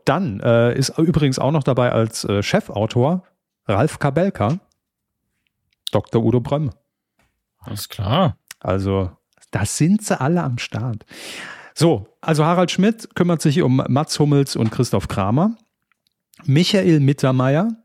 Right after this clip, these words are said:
Speaker 1: ist dann Folge zwei. Ähm, der muss sich um Motzi Mabuse kümmern, die dann auf der Bühne steht.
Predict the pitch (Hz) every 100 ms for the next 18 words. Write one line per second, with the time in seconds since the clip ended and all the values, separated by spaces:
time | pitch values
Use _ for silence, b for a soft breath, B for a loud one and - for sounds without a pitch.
0 | - - 127 - 113 104 104 - 104 101
1 | - - 107 117 220 - _ B B B
2 | B - 131 131 135 139 135 135 143 185
3 | 160 151 151 151 - - 131 131 135 b
4 | b b 143 147 156 180 254 - - 285
5 | 285 269 233 190 175 165 180 254 269 _
6 | - 214 254 262 - _ _ _ _ _
7 | - _ _ 127 123 135 135 139 135 143
8 | 151 - 180 226